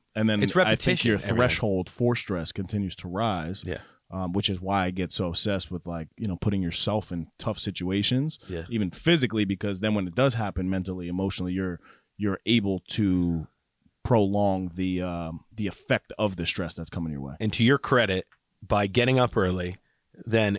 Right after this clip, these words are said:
Speaker 2: it's very rare you're gonna get a call at five A M with someone stressing you out.
Speaker 1: Right.
Speaker 2: It's way more likely they're gonna call you at nine P M or nine A M,
Speaker 1: Nine A M.
Speaker 2: excuse me.
Speaker 1: Right.
Speaker 2: And if you have the morning to, like, warm up, no one catches you off guard.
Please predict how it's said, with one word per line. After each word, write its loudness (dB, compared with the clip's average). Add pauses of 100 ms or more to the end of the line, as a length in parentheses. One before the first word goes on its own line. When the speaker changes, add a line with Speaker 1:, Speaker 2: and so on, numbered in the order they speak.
(120)
Speaker 2:
it's 0
very 4
rare 0
you're 2
gonna 2
get 0
a -4
call 2
at -4
five 0
A -4
M -8 (220)
with 0
someone -4
stressing -4
you -4
out. -4 (120)
Speaker 1:
Right. -8
Speaker 2:
It's -2
way 0
more 2
likely 2
they're -2
gonna -4
call -2
you -6
at -6
nine -4
P -14
M -20 (260)
or 2
nine 2
A 4
M, 4
Speaker 1:
Nine 2
A 0
M. 2
Speaker 2:
excuse 0
me. -14 (180)
Speaker 1:
Right. -12 (200)
Speaker 2:
And 2
if 4
you 6
have 2
the 4
morning 4
to, 0
like, 0
warm 4
up, 4 (220)
no 4
one 2
catches 0
you 4
off 2
guard. 0